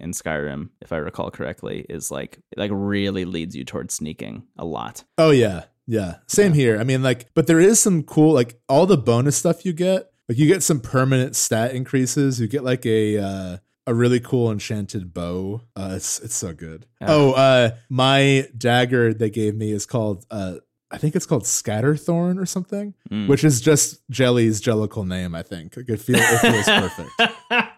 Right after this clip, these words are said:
Speaker 2: It's his Jellicle cat name, Scatterthorn.
Speaker 1: Scatterthorn.
Speaker 2: Yeah.
Speaker 1: That's really good. I,
Speaker 2: Yeah.
Speaker 1: <sighs> two things. One,
Speaker 2: <laughs>
Speaker 1: I wish Oblivion was available on the Nintendo Switch or elsewhere.
Speaker 2: Oh my God,
Speaker 1: Um,
Speaker 2: yeah.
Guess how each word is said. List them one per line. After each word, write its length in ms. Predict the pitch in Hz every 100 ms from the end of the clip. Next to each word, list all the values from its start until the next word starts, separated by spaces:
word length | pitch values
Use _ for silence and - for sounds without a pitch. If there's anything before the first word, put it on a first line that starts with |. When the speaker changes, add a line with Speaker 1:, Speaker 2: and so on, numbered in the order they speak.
| _ -
Speaker 2:
It's 160 | 117
his 220 | 131 120
Jellicle 420 | 120 127 117 120 -
cat 240 | 101 92
name, 160 | 87 82
Scatterthorn. 840 | - 113 104 107 113 87 80 117
Speaker 1:
Scatterthorn. 720 | - 139 123 123 123 117 110 110 _ _ _ _
Speaker 2:
Yeah. 80 | 151
Speaker 1:
That's 140 | 135 131
really 240 | 143 131
good. 300 | 120 120 110 - _ -
I, 140 | 170
Speaker 2:
Yeah. 360 | 147 101 85 110 - -
Speaker 1:
<sighs> 260 | - _ -
two 140 | 208
things. 340 | 185 65 - -
One, 440 | 117 139 151 175 175
Speaker 2:
<laughs> 440 | - 427 - - - 262 - 233 -
Speaker 1:
I 100 | 220
wish 220 | 139 170
Oblivion 380 | 196 160 156 156
was 120 | 143 131
available 460 | 120 117 113 117
on 160 | 90 110
the 80 | 110
Nintendo 400 | 107 107 104 101
Switch 400 | - 98 - -
or 180 | 101 104
elsewhere. 480 | 95 98 - 87 80
Speaker 2:
Oh 440 | 98 98 127 123
my 140 | 98 92
God, 240 | 95 101
Speaker 1:
Um, 240 | 104 107 101
Speaker 2:
yeah. 180 | 98